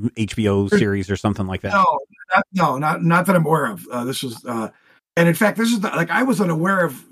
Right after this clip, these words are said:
Speaker 2: of this as a novel until I read about this, uh, until I read the solicitation for this a few months ago. Um, but I mean, I will say, like, all of that kind of, uh, negativity, uh,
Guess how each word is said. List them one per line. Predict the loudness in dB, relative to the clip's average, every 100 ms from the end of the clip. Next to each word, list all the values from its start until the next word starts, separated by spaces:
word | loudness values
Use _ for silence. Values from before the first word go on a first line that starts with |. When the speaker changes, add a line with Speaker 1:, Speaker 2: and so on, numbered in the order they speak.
| _ _
Speaker 2:
of | -6 0
this | 0 0
as | -2
a |
novel | 0 2 2 0
until | -2 0 0
I | 2
read | 0 0 -4 -6
about | -4 -4 -4
this, | -4 -4 -6
uh, | -6 -6 -6 -12 _ -4
until | 0
I | 2
read | 0
the | 0
solicitation | 0 0 2 4 4 2
for | 0 0
this | 0 -2 -10 -12
a | -8
few | -4
months | -2 0 0
ago. | -2 -4 -8 -20 -20 _ _ _ _ -2
Um, | 0 0 -6 -12 _ -2
but | -2 2
I |
mean, | 0 2
I | 2
will | 2 2
say, | 2
like, | 2 2
all | 2 2
of | 2
that | 2 2 0 -2
kind | 2 2
of, | 2 -4
uh, | -8 -8 0
negativity, | 0 2 2 2 2 2
uh, | 0 -2